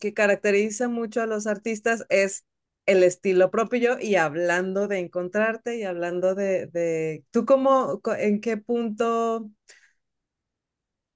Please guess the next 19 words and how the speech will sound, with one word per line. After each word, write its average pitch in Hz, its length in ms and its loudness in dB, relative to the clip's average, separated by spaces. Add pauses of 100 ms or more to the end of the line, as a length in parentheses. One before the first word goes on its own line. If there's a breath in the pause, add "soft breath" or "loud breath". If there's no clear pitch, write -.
(340)
cómo 277 260 6
resolviste 247 600 4
esto 220 220 0
de 208 80 2
encontrar 190 400 0
tu - 80 -4
estilo? 202 300 0
Porque 185 200 -2
tú 208 100 -12
tienes 269 260 -4
un 262 60 -2
estilo 240 320 -2
ya 202 220 0
muy 202 320 0
definido, 196 580 -4
muy 180 520 4
de 165 160 0
dulce, 220 680 -2
y, 196 160 -10